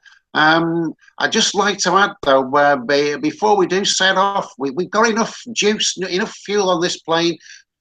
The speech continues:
for for the first seven and a half thousand miles of the journey. Now uh,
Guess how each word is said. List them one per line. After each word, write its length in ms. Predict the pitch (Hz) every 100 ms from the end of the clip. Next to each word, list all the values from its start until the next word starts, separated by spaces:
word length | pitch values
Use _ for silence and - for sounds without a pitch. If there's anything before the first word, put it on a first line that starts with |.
| _ _
for 440 | 147 156 160 156 -
for 140 | - 175
the 100 | 165
first 380 | 175 185 -
seven 200 | 185 180
and 100 | 175
a 40 | 160
half 260 | 160 156
thousand 360 | - 156 147 143
miles 260 | 147 147 131
of 60 |
the 60 | 135
journey. 480 | 139 160 143 110 107
Now 380 | 113 113
uh, 60 | 113